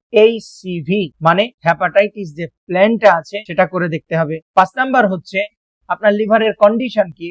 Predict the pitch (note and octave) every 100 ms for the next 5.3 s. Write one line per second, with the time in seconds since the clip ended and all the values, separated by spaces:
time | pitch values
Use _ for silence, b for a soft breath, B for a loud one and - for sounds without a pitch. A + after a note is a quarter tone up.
0 | F3 _ G#3 A#3+ - G3 - E3+ D3 F3
1 | F#3 _ _ _ E3 D3+ E3 E3+ _ F#3+
2 | A3 A3 D#3+ C3 D#3+ D#3 D3+ - C3+ F#3
3 | G3 E3+ G3 G3 F#3+ G3 G#3 G3 G#3 A#3
4 | - G3+ B3+ B3 G3+ F#3+ E3+ E3+ D#3+ C#3+
5 | D3+ F3